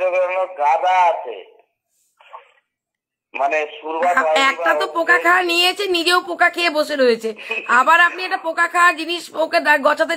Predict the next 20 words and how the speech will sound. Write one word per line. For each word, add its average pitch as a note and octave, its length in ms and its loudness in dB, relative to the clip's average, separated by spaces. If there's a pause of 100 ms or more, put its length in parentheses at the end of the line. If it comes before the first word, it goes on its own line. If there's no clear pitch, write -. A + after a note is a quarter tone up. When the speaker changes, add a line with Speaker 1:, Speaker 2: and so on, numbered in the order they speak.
Speaker 2:
চাইছেন, D4 380 0 (760)
তাহলে D4+ 180 2 (120)
আপনি D#4+ 260 -4
আর E4+ 160 -2
কি F4+ 60 0
Speaker 1:
পাখিতে F4 120 0
Speaker 2:
উপকার F4 320 2
Speaker 1:
ঢোকানো। E4+ 100 -8
Speaker 2:
করলেন? D#4+ 260 -2 (140)
সবটাই E4+ 460 0
তো F4+ 40 -4 (100)
পুণ্যি E4+ 220 -4
Speaker 1:
বলছি, D#4 100 0
Speaker 2:
জলে D#4 260 4
চলে D#4 220 2
গেল। G#3+ 160 2 (140)
Speaker 1:
বলছি, C#3+ 300 -10 (240)
বলছি C3+ 280 -6 (180)
পাখিতে D#3 340 -6 (100)
ঢোকানো, D#3+ 480 -4